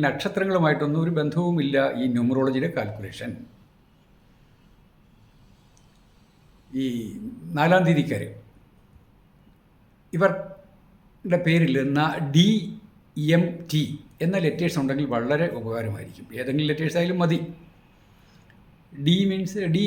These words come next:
for ദാമോദർ, M for മോഹൻലാൽ, T for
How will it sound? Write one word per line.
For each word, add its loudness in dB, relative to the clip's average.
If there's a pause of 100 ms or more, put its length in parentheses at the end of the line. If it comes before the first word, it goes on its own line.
(160)
for 4 (420)
ദാമോദർ, 2 (1160)
M 4
for 8 (420)
മോഹൻലാൽ, 2 (400)
T 4
for 4